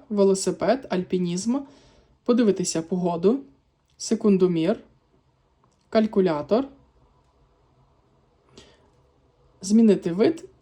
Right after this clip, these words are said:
підтримка Siri, "Окей, Google", режим дихання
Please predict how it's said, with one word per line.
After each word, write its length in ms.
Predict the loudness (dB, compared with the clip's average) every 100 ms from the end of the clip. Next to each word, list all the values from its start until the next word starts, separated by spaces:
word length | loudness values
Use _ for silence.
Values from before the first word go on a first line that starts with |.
| _ -6
підтримка 440 | 0 4 4 2
Siri, 440 | -2 2 4 2 -2
"Окей, 240 | -4 -2
Google", 400 | 0 2 2 0 -6 _ _ _ _ -6
режим 420 | -2 2 2 2
дихання 520 | -2 -2 0 0 -2